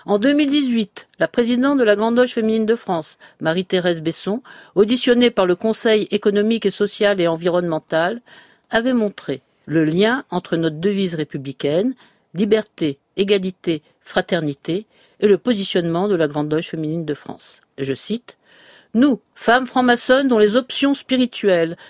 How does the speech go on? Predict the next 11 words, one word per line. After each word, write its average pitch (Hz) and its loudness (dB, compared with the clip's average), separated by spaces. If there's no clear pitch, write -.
ne 175 2
sont 180 -2
pas - 0
toutes - -2
identiques, 196 -4
sommes 220 2
animées 240 2
par 202 0
une 190 0
pensée 202 -4
laïque, 196 -2